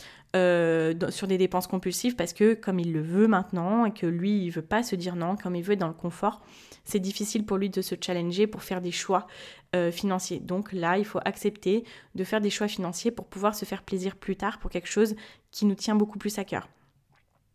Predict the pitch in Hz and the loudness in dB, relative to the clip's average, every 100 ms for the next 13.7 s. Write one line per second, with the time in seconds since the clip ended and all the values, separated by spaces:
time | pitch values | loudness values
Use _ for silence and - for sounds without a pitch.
0 | - - - - - - 196 202 208 - | -20 -20 -20 -20 -14 -4 2 2 4 0
1 | 220 - 214 233 208 190 190 185 185 247 | 0 4 6 6 6 4 4 2 2 4
2 | 208 214 202 202 202 190 190 190 214 220 | 6 6 6 4 2 -2 0 0 2 2
3 | 202 196 208 185 175 175 208 208 208 - | 2 0 -2 0 0 0 0 -2 -4 -2
4 | 170 - _ _ _ - 185 - - - | -4 -8 _ _ _ -8 -8 -10 -12 -10
5 | - - - 190 202 185 - - - - | -10 -12 -8 2 4 6 2 -6 -20 -20
6 | - 202 220 254 262 196 175 170 170 185 | 4 8 10 10 6 4 4 4 4 0
7 | - 175 - 240 196 - - 190 202 233 | -2 -4 0 -2 -2 -6 -2 2 4 2
8 | 226 202 208 233 - 185 - 214 214 - | 0 2 4 4 0 -6 0 2 2 -4
9 | - - 214 220 214 190 185 208 269 - | -10 0 4 6 6 6 4 2 -2 -10
10 | - - - - - 190 190 185 180 202 | -20 -20 -20 -12 -2 2 6 6 4 2
11 | 202 196 - 285 262 254 208 240 226 - | 0 -2 2 0 2 4 6 6 4 2
12 | 254 233 180 185 202 208 208 - 196 233 | 0 -2 -4 -2 2 2 2 0 -2 2
13 | 233 185 180 - 226 254 | 2 2 -2 0 2 2